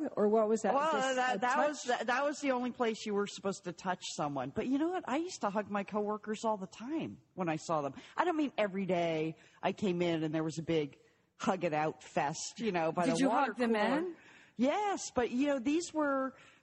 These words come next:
Speaker 2: guys that I worked with that worked in the field, you know, in all these different states that I used to travel to, and we were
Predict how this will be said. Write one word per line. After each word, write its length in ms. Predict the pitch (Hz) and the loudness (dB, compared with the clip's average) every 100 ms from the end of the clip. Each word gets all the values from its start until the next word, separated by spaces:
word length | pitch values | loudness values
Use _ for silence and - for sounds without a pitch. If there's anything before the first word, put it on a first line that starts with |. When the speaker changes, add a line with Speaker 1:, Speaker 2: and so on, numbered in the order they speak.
| - | -4
Speaker 2:
guys 400 | 202 202 254 247 | 0 0 -2 -2
that 100 | 254 | 0
I 80 | 226 | 0
worked 360 | 196 208 208 - | 2 -2 -2 -2
with 240 | 226 220 | 0 0
that 140 | 196 - | -2 0
worked 320 | 180 185 - | 0 -2 -2
in 140 | 190 | -2
the 80 | 175 | -2
field, 640 | 170 180 165 180 180 202 214 | -4 -4 -2 0 0 -4 -4
you 80 | |
know, 180 | 208 208 | -2 -2
in 80 | 196 | 0
all 200 | 170 175 | 0 0
these 200 | 180 170 | -2 -6
different 380 | 180 - 175 - | -6 -6 -8 -8
states 540 | - 175 156 170 - - | -6 -2 -2 -4 -6 -4
that 120 | 185 | -2
I 60 | |
used 280 | 185 185 - | -2 -4 -8
to 80 | 196 | -10
travel 520 | - 180 165 165 185 - | -6 -2 -2 -2 -6 -4
to, 260 | 220 214 220 | -2 0 0
and 180 | 170 170 | -2 -2
we 180 | 226 285 | -2 -2
were 380 | 285 254 214 | 0 0 -2